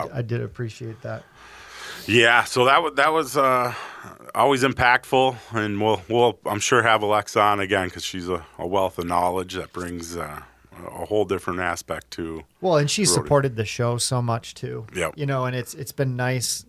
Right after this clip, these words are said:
Speaker 2: You know, one of the challenges that we, we kind of diagnosed with the show is you have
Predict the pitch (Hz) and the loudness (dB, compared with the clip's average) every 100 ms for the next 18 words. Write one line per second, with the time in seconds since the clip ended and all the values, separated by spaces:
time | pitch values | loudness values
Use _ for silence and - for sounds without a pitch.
0 | 165 131 117 123 120 117 127 117 123 113 | -12 -10 -4 -2 -2 -2 0 -2 -2 -6
1 | 131 123 120 - 160 135 117 127 117 110 | -8 -8 -10 -16 -16 -12 -6 -4 -4 0
2 | 117 117 113 117 113 135 - - 139 143 | 0 0 -2 -4 -4 -8 -8 -2 4 4
3 | 135 123 117 - - - - - - _ | 4 2 0 -6 -20 -20 -20 -20 -20 _
4 | - 135 131 | -6 -2 -2